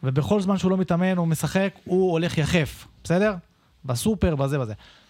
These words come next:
שתיים, מתקלח עם הכפפות שלו. חמש דקות ראשונות, מתקלח עם הכפפות, מוריד אותן,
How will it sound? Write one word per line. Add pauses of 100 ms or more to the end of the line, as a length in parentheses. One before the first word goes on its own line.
(180)
שתיים,
מתקלח
עם
הכפפות
שלו.
חמש
דקות
ראשונות,
מתקלח
עם
הכפפות,
מוריד
אותן,